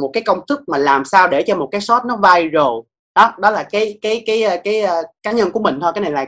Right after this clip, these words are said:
cái công thức cá nhân của mình thôi, chứ không phải là một cái chuẩn mực của ai hoặc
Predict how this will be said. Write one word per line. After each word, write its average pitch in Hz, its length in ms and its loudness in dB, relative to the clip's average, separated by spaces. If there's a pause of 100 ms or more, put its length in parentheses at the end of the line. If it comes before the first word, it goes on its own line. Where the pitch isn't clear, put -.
cái 208 200 -4 (380)
công 175 180 -4
thức 277 180 -2
cá 214 100 2
nhân 208 200 0
của 202 80 0
mình 156 200 -2
thôi, 175 180 0 (120)
chứ 160 80 -4
không 202 80 -4
phải 190 120 -2
là 185 80 -2
một 139 140 -6
cái 104 120 -12
chuẩn 170 240 -2
mực - 180 -4
của 160 120 2
ai 180 300 2
hoặc 160 160 -2